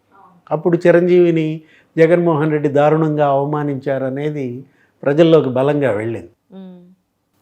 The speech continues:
Speaker 1: "మీరు తల్లి లాంటి స్థానంలో ఉన్నారు, మీరు మా బిడ్డల లాంటి సినీ పరిశ్రమ మీద మీరు దయ చూపాలన్నట్టుగా" చిరంజీవి అంటే,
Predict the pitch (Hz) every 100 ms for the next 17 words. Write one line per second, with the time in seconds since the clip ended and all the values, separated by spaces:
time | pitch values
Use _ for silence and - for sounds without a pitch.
0 | - 147 147 147 151 170 160 156 139 143
1 | 147 156 147 147 139 139 135 135 143 143
2 | 139 135 131 131 123 113 123 143 165 170
3 | 160 156 151 156 147 139 156 156 160 151
4 | 143 147 151 147 147 151 147 123 131 151
5 | 147 143 151 147 143 147 147 147 151 151
6 | 147 151 156 139 127 131 135 123 139